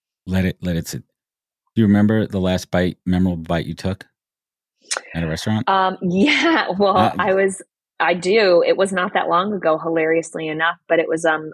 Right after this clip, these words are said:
Speaker 2: a fried calzone that was filled with, you know, mozzarella cheese, tomato sauce, and some, um, prosciutto.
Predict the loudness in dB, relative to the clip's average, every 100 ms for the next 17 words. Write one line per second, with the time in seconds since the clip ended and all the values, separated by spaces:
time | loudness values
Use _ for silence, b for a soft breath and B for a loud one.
0 | -2 -4 -4 -2 0 0 -2 -2 -2 0
1 | -2 -2 -6 -14 _ -2 0 -2 -4 0
2 | 2 2 0 2 2 2 -6 -20 _ _
3 | _ _ _ _ _ -2 0 0 -2 -2
4 | 0 0 0 2 2 0 2 4 4 2
5 | -4 -16 _ -8 0 2 2 0 2 2
6 | 2 -2 -8 -6 -6 -4 -2 -2 -4 -12
7 | -4 -2 0 -2 -6 -6 -2 0 2 2
8 | 0